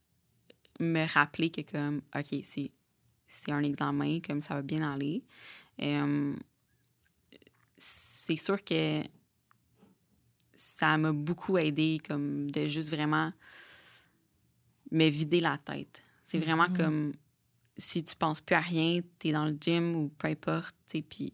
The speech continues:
Speaker 1: tu fais ton, tu pratiques ton sport, puis t'es juste ailleurs.
Speaker 2: Exact. Parce que, tu sais, le stress, là, souvent, c'est que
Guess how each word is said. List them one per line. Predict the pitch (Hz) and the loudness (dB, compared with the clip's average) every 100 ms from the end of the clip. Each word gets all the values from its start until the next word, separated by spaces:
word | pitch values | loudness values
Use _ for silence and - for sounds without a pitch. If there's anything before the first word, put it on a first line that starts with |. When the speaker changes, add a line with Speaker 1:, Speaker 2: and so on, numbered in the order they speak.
| - | -10
Speaker 1:
tu | - - | -10 -6
fais | 156 | -4
ton, | 147 | -2
tu | 151 - - | -6 -8 -6
pratiques | - 151 156 | -2 -2 -2
ton | 151 151 | -2 -4
sport, | - 143 147 160 | -2 -4 -4 -8
puis | - 143 - - _ | -14 -12 -12 -14 _
t'es | 151 | -4
juste | 147 156 - - _ | -4 -4 -8 -12 _
ailleurs. | 147 151 147 - - - - _ _ _ - 170 | -4 -2 -4 -10 -16 -20 -20 _ _ _ -12 -8
Speaker 2:
Exact. | 165 156 160 165 - - - | -6 -4 -6 -8 -10 -14 -4
Parce | 170 - | 0 2
que, | 214 | 4
tu | |
sais, | 190 | 4
le | 156 | 4
stress, | - - 185 220 - - | 2 0 -4 2 2 2
là, | 208 214 214 | 0 0 4
souvent, | - - - 190 180 160 175 202 | 6 8 6 4 2 2 2 2
c'est | 180 | 2
que | 156 156 156 | 0 0 0